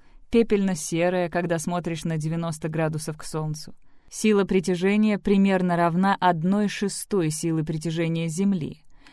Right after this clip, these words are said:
Поэтому с каждым шагом, даже маленьким,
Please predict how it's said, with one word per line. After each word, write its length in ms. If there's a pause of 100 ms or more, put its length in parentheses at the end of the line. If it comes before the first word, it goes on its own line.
(140)
Поэтому 360
с 120
каждым 440
шагом, 460
даже 240
маленьким, 640